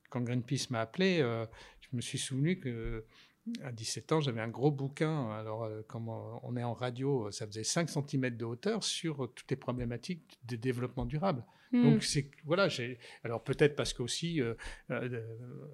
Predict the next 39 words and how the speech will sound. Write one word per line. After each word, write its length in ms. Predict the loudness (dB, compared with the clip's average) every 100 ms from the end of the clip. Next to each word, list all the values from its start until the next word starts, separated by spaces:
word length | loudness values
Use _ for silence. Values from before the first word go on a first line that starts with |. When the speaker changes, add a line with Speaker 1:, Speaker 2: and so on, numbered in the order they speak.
| -12
Speaker 1:
dans 180 | -6 -4
l'Yonne, 380 | 2 2 4 2
en 60 |
Bourgogne, 560 | -4 -8 0 2 2 -4
euh, 60 | -8
c'est 180 | -10 -10
la 100 | -10
campagne 360 | -10 -6 -4
partout, 360 | 0 -2 2 0
donc 240 | 0 -4 -6
on 80 |
est 80 | -8
peut-être 260 | -6 -8 -6
plus 140 | -8
sensible 540 | -6 -6 -6 -4 -2 0
au 40 |
vert. 180 | 0 -4
Enfin 200 | -4 -8
bon. 140 | -8 -16 -18 0
Speaker 2:
Hmm. 220 | 6 6 4 -6 -14 -12 -4
Speaker 1:
Mais, 420 | 6 10 10 8 -4 -10 4
mais 120 | 8
voilà, 240 | 10 10 10
donc 220 | 6 4
c'est, 280 | 6 6 6
c'est, 320 | 4 6 6
c'est 280 | 4 4 4
cet 280 | 6 6 6
engagement 460 | 8 6 8 6
que 80 | 6
j'ai 140 | 0
poussé 300 | 0 0 4
au 40 | 2
C 160 | 2
J 140 | 0 2
D 160 | 2 2
qui 140 | 0
m'a 120 | 0
fait 280 | 2 2 2